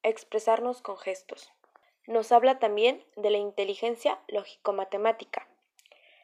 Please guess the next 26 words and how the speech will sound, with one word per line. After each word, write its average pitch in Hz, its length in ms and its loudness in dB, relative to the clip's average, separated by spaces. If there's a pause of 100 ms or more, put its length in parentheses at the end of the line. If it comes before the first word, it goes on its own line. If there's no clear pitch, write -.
(320)
la 220 180 2
cual 262 380 8 (140)
él 254 180 2
considera 233 640 2 (480)
que 233 140 6
es 240 100 2
la 294 140 4
capacidad 214 580 0
para 240 160 2
el 208 140 -4
razonamiento 196 680 -4
lógico 220 580 -2
y 220 80 -4
la 208 140 2
resolución 196 540 -8
de 214 80 -6
problemas 190 640 -12 (540)
matemáticos. 214 840 -6 (680)
La 220 160 4
inteligencia 208 680 -2
espacial, 247 540 -2 (1700)
o 294 280 6 (260)
también 240 300 -2
conocida 240 560 0 (120)
como 208 200 -6
inteligencia 202 760 -8